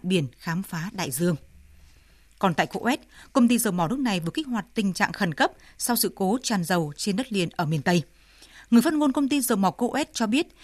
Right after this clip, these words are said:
hiện không có báo cáo thương tích do vụ rò rỉ và hoạt động sản xuất không bị ảnh hưởng. Đồng thời thông tin thêm rằng vụ rò rỉ không gây cất đám khói độc hại. Mặc dù sự cố xảy ra trên đất liền nhưng không nằm trong khu vực dân cư.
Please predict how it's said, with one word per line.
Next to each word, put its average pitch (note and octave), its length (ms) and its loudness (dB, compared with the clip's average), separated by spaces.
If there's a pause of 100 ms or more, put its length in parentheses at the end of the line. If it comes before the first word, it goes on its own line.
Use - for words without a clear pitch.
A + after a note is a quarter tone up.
(120)
hiện G#3+ 280 6
không C#4+ 220 -4
có B3+ 80 -2
báo A3 140 -2
cáo A3 220 -2
thương C4+ 160 -2
tích E4 280 -4
do A3 260 -2
vụ F#3+ 220 -4
rò E3+ 200 -2
rỉ E3 280 0 (260)
và G#3 80 2
hoạt F#3+ 160 -2
động F#3+ 140 -4
sản E3+ 220 -4
xuất C#4+ 180 -4 (120)
không G#3+ 160 -2
bị F#3+ 80 -2
ảnh D#3+ 160 -4
hưởng. E3+ 220 2 (540)
Đồng A3 180 6
thời G#3 240 4
thông A3+ 160 -2
tin A#3 160 0
thêm A3 180 -2
rằng F#3 260 2 (360)
vụ G#3+ 320 2
rò G#3+ 160 2
rỉ G3+ 280 2 (140)
không A3 240 0
gây G#3+ 160 0
cất - 160 -8
đám G3 340 -2
khói F#3+ 180 -4
độc A#3 140 -6
hại. F3 180 0 (800)
Mặc A#3 200 8
dù G3+ 320 4
sự G3 200 2
cố A3 120 0
xảy G3 180 2
ra G#3+ 360 0
trên G#3 200 0
đất C#4 120 -2
liền F3+ 340 2
nhưng A#3+ 120 4
không B3 300 -2
nằm F3 220 -2
trong G3+ 200 -4
khu A3+ 120 -4
vực F#3 160 -6
dân F#3+ 140 -2
cư. G3 260 4